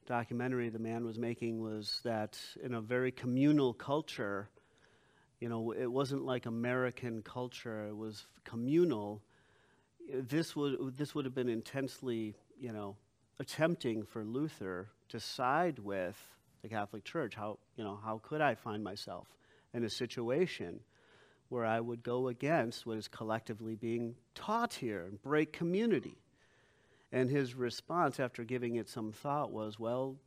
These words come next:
this is what the Word of God says. This is where I will stand." And that's one of the things that we celebrate about the Reformation. If you don't know much about it, it's really the, the changing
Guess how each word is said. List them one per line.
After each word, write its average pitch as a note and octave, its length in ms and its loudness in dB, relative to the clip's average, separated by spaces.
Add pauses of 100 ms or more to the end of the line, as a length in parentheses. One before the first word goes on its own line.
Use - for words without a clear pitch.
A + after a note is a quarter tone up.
(220)
this G#2 200 -10
is A2+ 120 -16
what A#2 180 -6
the B2+ 80 -4
Word A2 280 -4
of A#2 180 -8
God G#2 420 -4 (240)
says. C#3 880 4 (580)
This G2+ 200 -8
is A2+ 120 -6
where A2 200 -4
I G#2+ 200 -2
will G#2+ 260 -6
stand." C#3+ 720 4 (1040)
And A#2+ 180 0
that's B2+ 220 4
one C#3 100 4
of B2+ 60 8
the B2 80 4
things B2 220 2
that A#2 100 -2
we A2 100 -2
celebrate C#3+ 540 4
about A#2 220 0
the A#2 80 -4
Reformation. A#2 720 0
If C3 120 -2
you B2+ 60 -2
don't B2+ 180 4
know B2 140 2
much B2 240 0
about C3+ 360 2
it, - 260 0 (640)
it's B2+ 200 -4
really D3 320 6
the, B2+ 360 6 (200)
the B2+ 80 0
changing E3+ 1040 6